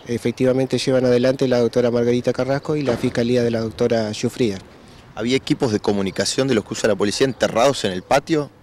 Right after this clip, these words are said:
Speaker 2: en, en uno de los allanamientos?
Speaker 1: Sí, esa fue un, otra de las grandes sorpresas que tuvimos, porque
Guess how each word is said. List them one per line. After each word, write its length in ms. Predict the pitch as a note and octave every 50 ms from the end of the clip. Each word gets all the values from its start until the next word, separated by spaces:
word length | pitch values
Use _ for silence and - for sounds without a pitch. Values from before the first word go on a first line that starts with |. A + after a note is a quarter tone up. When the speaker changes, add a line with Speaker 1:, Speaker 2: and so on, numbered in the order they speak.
| - -
Speaker 2:
en, 400 | - - G2 G2 F#2+ F#2+ G2 F#2
en 140 | F#2 F#2+ G2
uno 200 | G#2 G#2+ G#2+ G2+
de 60 | F#2+
los 140 | G2 F#2+ -
allanamientos? 580 | - - - G2 F#2+ G#2+ C3 C#3+ - D#3 D3+ - - - - - - -
Speaker 1:
Sí, 260 | - - - D#3 D3 C#3+
esa 340 | C#3+ C#3+ - E3+ D3 C#3
fue 220 | B2+ - D3 C#3+ C#3+
un, 120 | C#3+ C#3+ C3+
otra 280 | - C#3+ C3+ - C#3+ C3
de 80 | B2+
las 380 | A#2+ A#2+ A#2+ A#2 A2+ A#2 - -
grandes 300 | B2+ B2+ B2+ C3+ B2+ -
sorpresas 400 | - C3 - - C3+ - - B2+
que 100 | C3 B2
tuvimos, 480 | - C3 B2+ C3 C#3 C#3+ D#3 D3+ C#3
porque 480 | - - B2 - - A#2 A2+ A2 G#2 G2+